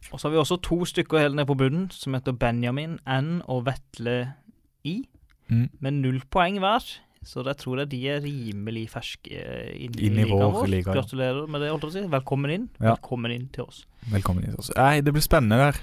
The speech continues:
Speaker 2: Eh, ny runde, og jeg håper jeg kan få sanka litt poeng. Har hatt to runder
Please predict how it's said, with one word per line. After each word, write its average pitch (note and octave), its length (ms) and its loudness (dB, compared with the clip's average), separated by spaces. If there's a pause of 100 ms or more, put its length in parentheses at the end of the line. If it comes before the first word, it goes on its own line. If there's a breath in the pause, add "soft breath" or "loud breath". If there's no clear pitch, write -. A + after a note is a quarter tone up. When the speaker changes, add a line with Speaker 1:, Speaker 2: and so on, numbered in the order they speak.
(180)
Speaker 2:
Eh, A#2 1000 6
ny A#2 220 6
runde, A#2 400 6
og A#2 60 6
jeg A#2 120 6
håper A2 460 6
jeg G#2 80 4
kan A2+ 160 4
få A2+ 300 6
sanka G#2 400 2
litt F#2+ 140 2
poeng. B2+ 260 4
Har A2 380 2
hatt G#2+ 240 -2
to A2 260 2
runder G#2 320 4